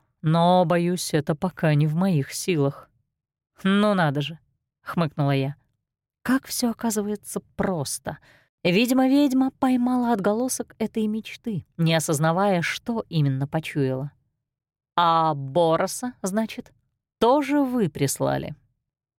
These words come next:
«Ну да, сильный маг, но настолько же недалекий, насколько амбициозный», с удовольствием отметил Таваль. «И к тому же близко с вами знакомый.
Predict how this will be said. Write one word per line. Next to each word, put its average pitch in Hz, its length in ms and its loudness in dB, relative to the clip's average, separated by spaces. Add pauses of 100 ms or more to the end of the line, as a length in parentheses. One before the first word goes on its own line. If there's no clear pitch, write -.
«Ну 185 400 2
да, 196 320 2 (500)
сильный 254 640 2
маг, - 680 0 (180)
но 254 240 4
настолько 202 600 0
же 156 140 2
недалекий, 151 640 0 (200)
насколько 160 540 0
амбициозный», 139 1000 -2 (600)
с - 120 -4
удовольствием 220 680 2
отметил 226 460 -2
Таваль. 160 520 0 (920)
«И 208 180 4
к - 80 -14
тому 262 260 4
же 285 120 4
близко 311 440 2
с - 80 -4
вами 294 240 4
знакомый. 277 840 0